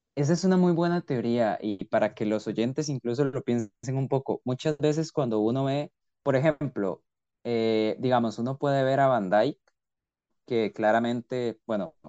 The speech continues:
es un defensa histórico y es, al menos yo en mi corta vida, y estoy seguro que Luis también,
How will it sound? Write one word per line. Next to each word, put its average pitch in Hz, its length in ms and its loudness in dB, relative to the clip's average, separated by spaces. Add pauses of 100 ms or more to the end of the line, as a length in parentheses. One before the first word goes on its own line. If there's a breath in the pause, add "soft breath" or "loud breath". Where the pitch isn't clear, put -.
es 92 160 -14
un 107 100 -4
defensa 110 380 0
histórico 117 640 0
y 90 160 2
es, 92 360 -6
al 104 180 0
menos 120 440 -2
yo 117 220 6
en 117 160 0
mi 98 100 -4
corta 117 460 0
vida, 117 260 2
y 110 80 2
estoy 98 220 -2
seguro 104 300 0
que - 80 -2
Luis 104 240 -2
también, 104 400 -4